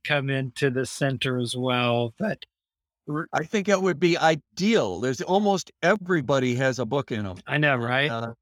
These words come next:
Speaker 2: and nobody has access to a book
Speaker 1: Yeah,
Speaker 2: editor.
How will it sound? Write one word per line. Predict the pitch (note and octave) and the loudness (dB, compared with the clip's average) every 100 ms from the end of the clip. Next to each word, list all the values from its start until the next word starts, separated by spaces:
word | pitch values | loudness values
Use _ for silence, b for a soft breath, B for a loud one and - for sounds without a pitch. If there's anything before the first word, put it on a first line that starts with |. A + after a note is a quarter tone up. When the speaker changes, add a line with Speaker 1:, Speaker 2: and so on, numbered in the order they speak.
| _ - | _ -6
Speaker 2:
and | C#3 C3+ | -6 -4
nobody | C#3 E3 G3 F#3+ E3+ D3+ | 0 4 4 4 2 4
has | D3+ C#3 | 2 2
access | C#3+ C#3 - A#2 - | 0 0 -2 -6 -4
to | C3+ | -4
a | C3 | -2
book | D#3+ E3+ - - _ _ | -2 -2 -6 -20 _ _
Speaker 1:
Yeah, | B2 B2+ | 0 2
Speaker 2:
editor. | A#2+ G#2 G2 | 2 0 -4